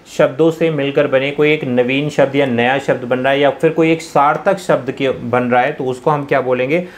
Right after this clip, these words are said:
उसको हम समास कहते हैं। तो निडर शब्द को अगर हम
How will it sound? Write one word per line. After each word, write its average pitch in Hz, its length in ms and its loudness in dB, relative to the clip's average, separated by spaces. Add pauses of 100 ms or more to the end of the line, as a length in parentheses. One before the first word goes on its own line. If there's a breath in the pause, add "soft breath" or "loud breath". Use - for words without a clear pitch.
(140 loud breath)
उसको 151 220 2
हम 165 100 -4
समास 131 480 0
कहते 98 260 -2
हैं। 101 200 -10 (380 loud breath)
तो 185 100 4 (200)
निडर 160 440 2
शब्द 180 300 0
को 175 200 2
अगर 165 240 2
हम 175 300 -8